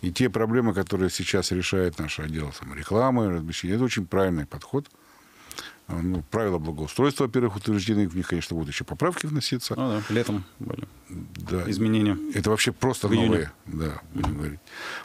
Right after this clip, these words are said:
Speaker 1: правила. Ну вот и отдел рекламы, мы вчера вот на комиссии докладывали о тех преобразованиях, которые они вводят. Я считаю, что правильный подход. Мы их корректируем в некоторых вопросах,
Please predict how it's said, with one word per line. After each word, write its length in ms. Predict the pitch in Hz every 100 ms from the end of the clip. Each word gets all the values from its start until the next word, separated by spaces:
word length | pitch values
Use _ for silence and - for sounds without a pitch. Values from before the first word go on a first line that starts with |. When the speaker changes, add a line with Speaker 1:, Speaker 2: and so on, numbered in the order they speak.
| -
Speaker 1:
правила. 460 | 95 90 85 76 95 -
Ну 260 | 104 131
вот 240 | 139 139 -
и 160 | 120
отдел 400 | 113 110 107 113
рекламы, 760 | 107 101 131 139 123 107 101 90
мы 280 | 87 87 82
вчера 300 | - 85 90
вот 200 | 78 76
на 60 |
комиссии 400 | - 98 147 -
докладывали 540 | 113 107 110 98 98 92
о 20 |
тех 160 | 87
преобразованиях, 560 | - 90 90 92 90 85
которые 320 | 87 85 87
они 120 | 85 85
вводят. 380 | 80 82 76
Я 80 | 87
считаю, 240 | 107 - 107
что 100 | -
правильный 320 | - 95 87
подход. 480 | 78 80 - 175 - - - - - 113
Мы 160 | 117
их 100 | -
корректируем 580 | - 98 - 214 208 180
в 60 | 156
некоторых 460 | 160 147 135 120
вопросах, 420 | 131 127 127 113